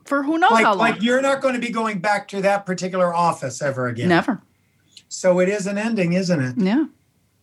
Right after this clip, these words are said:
Speaker 2: Wow. That is something. It is something,
Speaker 1: Yeah.
Speaker 2: you know?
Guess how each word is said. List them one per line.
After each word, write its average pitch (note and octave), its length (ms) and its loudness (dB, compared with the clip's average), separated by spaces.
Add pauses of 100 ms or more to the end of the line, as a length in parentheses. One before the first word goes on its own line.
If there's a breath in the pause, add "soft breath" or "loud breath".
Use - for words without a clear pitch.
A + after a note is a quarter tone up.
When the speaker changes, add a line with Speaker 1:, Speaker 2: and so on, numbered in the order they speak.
(220)
Speaker 2:
Wow. D3 380 0 (520)
That G#3 180 0
is G#3 220 0
something. B2+ 520 -2
It E3 100 0
is F3+ 180 2
something, B2+ 480 -6
Speaker 1:
Yeah. E3 100 2
Speaker 2:
you C3+ 40 0
know? D#3+ 280 -2